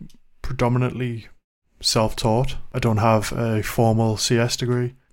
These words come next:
I do have some education in this space. However, the merits of that have not really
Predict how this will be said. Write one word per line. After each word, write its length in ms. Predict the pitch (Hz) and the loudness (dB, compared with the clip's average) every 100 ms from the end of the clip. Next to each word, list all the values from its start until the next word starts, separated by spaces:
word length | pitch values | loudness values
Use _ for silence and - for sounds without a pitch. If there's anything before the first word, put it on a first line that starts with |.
| - | -6
I 80 | |
do 200 | - 113 | -2 -2
have 500 | 101 117 107 104 - - - | -2 -2 -2 -2 -8 -12 -4
some 480 | - 139 131 113 - - _ | -2 2 0 -2 -8 -16 _
education 520 | 139 127 123 123 117 120 | -4 -4 -2 -2 0 0
in 60 | |
this 140 | 113 - | 0 -2
space. 320 | - 123 - | -2 -2 0
However, 440 | 131 113 110 107 - _ _ _ _ _ _ - | 0 0 -2 -6 -12 _ _ _ _ _ _ -8
the 60 | 113 | -2
merits 460 | 110 113 113 - | 2 4 4 2
of 200 | - 120 | 0 0
that 280 | 110 110 110 | 2 2 2
have 220 | - 117 | 0 0
not 480 | 113 113 110 - - - _ _ | 2 0 0 -6 -10 -16 _ _
really 720 | 120 120 123 117 110 107 98 | -8 0 0 2 0 -2 -6